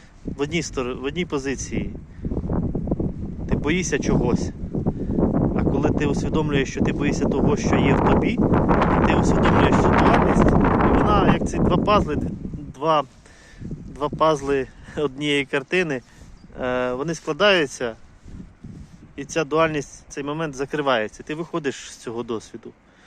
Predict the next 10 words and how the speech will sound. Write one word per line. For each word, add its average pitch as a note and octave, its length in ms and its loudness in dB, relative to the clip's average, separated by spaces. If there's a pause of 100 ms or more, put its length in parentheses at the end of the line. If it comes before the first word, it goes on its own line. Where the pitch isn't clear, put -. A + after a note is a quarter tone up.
(200)
Тобто C#3 320 -6
усвідомлення, E3+ 760 -2 (300)
е, C3+ 280 -4
дуальності D3+ 800 -2
моменту, C#3+ 600 -4 (1160)
усвідомлення D#3 600 -4
себе C#3 460 0 (1800)
чи - 140 -12
в A#2+ 60 -12
собі C#3 520 -4